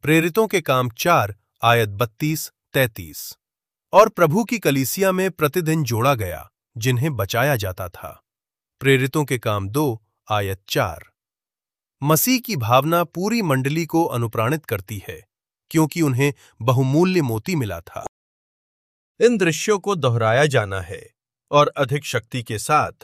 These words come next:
पेंतिकुस्त के दिन पवित्र आत्मा का प्रकोप पूर्व की वर्षा थी, लेकिन बाद की बारिश अधिक प्रचुर होगी। आत्मा हमारी मांग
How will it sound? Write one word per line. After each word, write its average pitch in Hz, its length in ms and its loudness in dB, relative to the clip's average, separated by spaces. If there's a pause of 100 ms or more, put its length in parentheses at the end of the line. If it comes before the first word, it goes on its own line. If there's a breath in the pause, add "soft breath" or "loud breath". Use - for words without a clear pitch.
(500)
पेंतिकुस्त 165 600 2
के 165 160 0
दिन 147 200 2
पवित्र 120 400 0
आत्मा 117 360 2
का 131 140 -2
प्रकोप 113 520 -2 (440)
पूर्व 185 300 -2
की 147 220 -4
वर्षा 110 440 -4
थी, - 380 -20 (520)
लेकिन 185 320 2
बाद 123 320 4
की 131 180 -6
बारिश 123 480 0 (280)
अधिक 170 260 0
प्रचुर 113 360 -6
होगी। 90 580 -18 (640)
आत्मा 156 400 6
हमारी 123 420 0
मांग 107 400 2